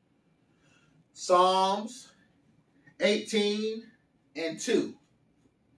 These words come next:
Our next one is gonna be Proverbs four and twenty-two.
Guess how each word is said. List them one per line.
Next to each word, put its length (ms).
Our 140
next 180
one 80
is 60
gonna 160
be 100
Proverbs 720
four 380
and 200
twenty-two. 640